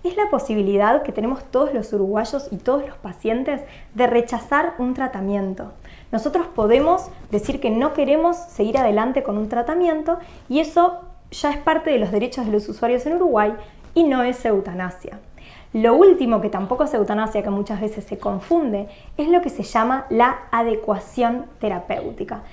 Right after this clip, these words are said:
¿Qué es la adecuación terapéutica? Es lo que tenemos que hacer los médicos para evitar que se dé lo que se llama la obstinación terapéutica. Es decir, tenemos que saber cuándo parar. Cuando estamos haciéndole más daño que bien a un paciente,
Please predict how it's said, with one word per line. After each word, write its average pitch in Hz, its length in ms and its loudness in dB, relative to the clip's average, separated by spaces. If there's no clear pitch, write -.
¿Qué 359 140 6
es 349 80 2
la 349 80 2
adecuación 226 480 -2
terapéutica? 226 840 -4
Es 330 240 0
lo 233 220 4
que 240 100 0
tenemos 277 300 2
que - 100 -6
hacer 240 200 0
los 262 200 -4
médicos 277 640 0
para 240 300 4
evitar 285 640 4
que 240 140 -4
se 214 160 0
dé 240 100 6
lo 277 100 6
que 285 80 -2
se 262 140 -8
llama 254 520 -2
la 220 180 4
obstinación 233 1000 -2
terapéutica. 196 800 -4
Es 214 160 -4
decir, 277 460 -2
tenemos 240 280 -2
que - 80 -14
saber 226 420 0
cuándo 226 500 0
parar. 170 400 -4
Cuando 208 240 6
estamos 285 300 -2
haciéndole 254 420 2
más 214 280 0
daño 214 520 0
que 202 140 2
bien 220 380 0
a - 40 -6
un 208 160 -2
paciente, 254 640 -2